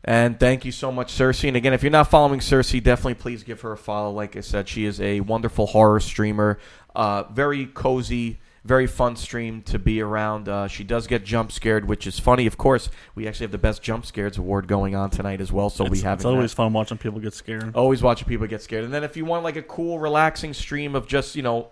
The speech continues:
Speaker 1: Power Wash Simulator or, uh, Barista Simulator, she throws that in there as well. So, wonderful streamer, wonderful human being. Definitely give her a follow.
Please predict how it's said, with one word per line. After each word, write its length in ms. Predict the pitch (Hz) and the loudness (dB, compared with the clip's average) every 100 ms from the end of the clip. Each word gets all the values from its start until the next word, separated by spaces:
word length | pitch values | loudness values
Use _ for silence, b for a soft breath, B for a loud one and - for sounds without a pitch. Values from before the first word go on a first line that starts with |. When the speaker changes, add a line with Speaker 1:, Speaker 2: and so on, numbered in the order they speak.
| _ - | _ 2
Speaker 1:
Power 340 | - 139 139 | 4 6 4
Wash 320 | 135 139 139 - | 4 2 2 -4
Simulator 800 | 143 143 139 139 135 135 135 135 B B - | -8 -6 -4 -4 -4 -4 -6 -8 B B -2
or, 340 | 120 120 113 | 0 2 2
uh, 260 | 113 113 107 | 2 2 0
Barista 640 | 104 117 131 156 - 151 143 | 0 0 0 -4 -4 -2 -2
Simulator, 640 | - 147 139 139 139 156 | 0 -2 0 0 0 0
she 160 | - 127 | -4 -6
throws 300 | - 127 120 | -2 0 0
that 120 | 120 | 0
in 180 | 117 117 | -2 -2
there 200 | 113 107 | -2 0
as 180 | 104 107 | 0 0
well. 280 | 104 98 95 | 0 0 -2
So, 320 | - 101 98 B B | 2 2 0 B B
wonderful 380 | - 147 156 143 | 0 0 0 -6
streamer, 400 | - 131 131 127 | -6 -6 -4 -2
wonderful 400 | 117 120 120 - | 0 0 0 -2
human 280 | 113 113 107 | -4 -4 -4
being. 260 | 98 107 104 | -2 0 0
Definitely 320 | 107 110 110 | -2 -2 -4
give 160 | 104 101 | -4 -2
her 120 | 98 | -2
a 40 | |
follow. 540 | 95 110 107 110 107 | 0 4 6 6 2